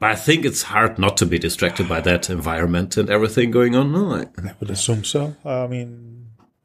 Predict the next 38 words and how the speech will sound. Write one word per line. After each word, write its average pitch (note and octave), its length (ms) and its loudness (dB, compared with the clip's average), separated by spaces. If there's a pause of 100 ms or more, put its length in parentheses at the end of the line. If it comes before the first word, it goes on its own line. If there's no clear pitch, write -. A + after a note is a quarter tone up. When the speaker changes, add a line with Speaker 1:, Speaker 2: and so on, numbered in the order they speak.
(120)
Speaker 2:
they A2+ 140 -10
read A#2 360 -6
social B2 420 2
media. C#3 580 4
I B2 40 4
mean, A#2+ 240 -4 (400)
well, E3 140 6
they D3+ 140 6
also D#3 380 4
asked, F3 540 0
I B2+ 80 -8
mean, A#2+ 400 -10 (680)
it's - 300 -10
getting D#3+ 260 2
more D#3 180 4
and G#3 80 0
more G#3 140 4
difficult E3+ 460 0
to D3 80 -4
stay D3+ 260 4
in D3+ 80 2
a C#3+ 80 0
bubble. C3 460 2
I A2+ 80 -4
remember D3 800 0 (580)
maybe C#3 200 2
two D#3+ 200 2
thousand C#3+ 340 4
and C#3 100 -2
eight D#3+ 220 2
World B2+ 220 2
Championship B2 440 -4
match, F3+ 360 -4
we G#3 60 2
were F3+ 80 4
sort D3+ 160 4
of, B2+ 160 0
well, D#3+ 340 2